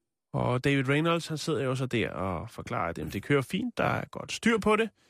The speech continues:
øh, og de bliver nok nødt til at skære lidt i budgettet nu, hvor det går så godt. Og det kan man jo selvfølgelig tænke, nå, men hvis det går godt, så er det jo nok fordi, at der bliver lagt de kræfter i skadedyrsbekæmpelsen, som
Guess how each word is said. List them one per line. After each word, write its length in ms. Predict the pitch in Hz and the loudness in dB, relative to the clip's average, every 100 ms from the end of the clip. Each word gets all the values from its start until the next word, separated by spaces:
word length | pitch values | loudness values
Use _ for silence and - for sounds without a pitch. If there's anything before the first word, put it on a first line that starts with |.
| _ _ _ _ _ - | _ _ _ _ _ -2
øh, 600 | 147 143 135 117 120 92 | 2 4 2 2 0 0
og 120 | 123 | 0
de 60 | 156 | 0
bliver 140 | 151 | 2
nok 160 | 147 143 | 2 0
nødt 140 | 139 | -2
til 80 | 143 | -4
at 40 | |
skære 260 | 131 123 117 | -6 -2 -2
lidt 180 | 120 123 | -2 -4
i 340 | - 127 113 | -4 -2 0
budgettet 500 | 113 113 101 92 101 - _ _ _ - - | -2 -2 0 -2 -4 -8 _ _ _ -20 -4
nu, 200 | 117 107 - _ | 0 0 -2 _
hvor 140 | 110 | 0
det 100 | 104 | 0
går 200 | - - | -2 -6
så 120 | - | -10
godt. 240 | - - - - | -12 -14 -14 -6
Og 120 | - | 0
det 100 | 165 | 4
kan 120 | 180 | 6
man 80 | 165 | 6
jo 40 | |
selvfølgelig 400 | 156 147 151 143 | 2 0 2 2
tænke, 240 | - 123 110 | 2 0 2
nå, 200 | 117 120 | 2 2
men 360 | 123 123 120 | 2 0 0
hvis 140 | 120 120 | -2 -2
det 100 | - | 0
går 120 | 139 | 0
godt, 220 | - 104 | 0 -2
så 120 | - | -2
er 20 | 135 | 0
det 80 | |
jo 60 | 123 | 2
nok 220 | 120 113 | 2 0
fordi, 320 | - 127 135 - | -2 -2 -2 -2
at 280 | 110 - - _ _ _ _ _ _ _ _ _ | -2 -4 -20 _ _ _ _ _ _ _ _ _
der 80 | 131 | 2
bliver 140 | 120 | 4
lagt 200 | 113 110 | 4 2
de 80 | 139 | 0
kræfter 380 | - 123 113 135 | 0 0 -2 -2
i 160 | - 117 | -2 -2
skadedyrsbekæmpelsen, 1000 | - 107 110 117 113 110 117 117 120 | 0 0 2 -2 -2 -4 -4 -6 -8
som 220 | 113 110 | -8 -8